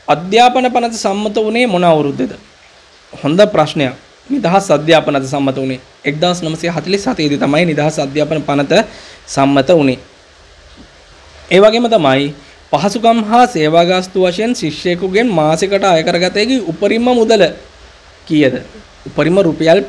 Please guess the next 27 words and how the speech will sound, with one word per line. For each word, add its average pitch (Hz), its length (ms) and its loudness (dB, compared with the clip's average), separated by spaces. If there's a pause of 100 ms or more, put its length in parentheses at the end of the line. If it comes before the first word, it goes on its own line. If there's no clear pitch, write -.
පහයි 175 280 0 (280)
අය 151 200 2
කරගන්න 151 360 2
පුළුවන් 160 300 0
පහසුකම් 151 500 -4
හා 185 160 0
සේවා 151 280 0
ගාස්තු 147 400 0 (520)
වශයෙන්. 147 600 4 (1800)
ඒ 202 100 6
වගේම 240 300 4
තමයි 165 400 2 (1120)
අධ්‍යාපන 185 680 4
අමාත්‍යාංශය 165 840 -2
යටතේ, 175 460 2 (600)
අ, 147 120 -6 (120)
පවරා 143 440 4
ඇති 170 280 2
ආයතන 143 420 0 (120)
අතුරින්, 160 420 -2 (720)
අ, 139 120 -4 (300)
අධ්‍යාපන 196 540 2
වේදී 214 320 0
උපාධියක් 202 480 0
ලබා 175 260 2
ගන්න 175 300 0
පුළුවන් 175 320 2